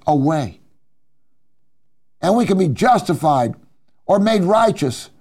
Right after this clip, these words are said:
just as if we've never sinned before God. It's a gift, people. It's the gift of eternal life. All of us,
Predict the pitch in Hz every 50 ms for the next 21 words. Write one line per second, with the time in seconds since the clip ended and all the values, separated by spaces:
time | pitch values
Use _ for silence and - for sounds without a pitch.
0 | - _ _ _ _ _ _ _ _ _ _ _ _ _ _ _ _ - 285 277
1 | 240 - - 208 156 170 247 233 - 196 196 175 156 160 185 208 208 185 185 -
2 | - - 180 170 143 113 104 - - _ _ _ _ _ _ _ - 151 147 -
3 | 170 170 165 143 117 160 143 131 113 104 - - - - _ _ _ _ _ _
4 | _ _ _ _ _ - 175 - - 170 131 151 214 202 151 - - - 160 151
5 | - 147 139 135 - - _ _ _ _ _ _ _ _ _ _ _ _ - 165
6 | - - 185 175 135 180 220 226 - - 196 180 185 185 - - 185 202 196 185
7 | 180 180 160 151 147 127 120 - - - _ _ _ _ _ _ _ _ _ _
8 | _ _ _ _ _ _ _ _ _ _ _ _ _ - 220 254 285 277 247 262
9 | 262 202 - - -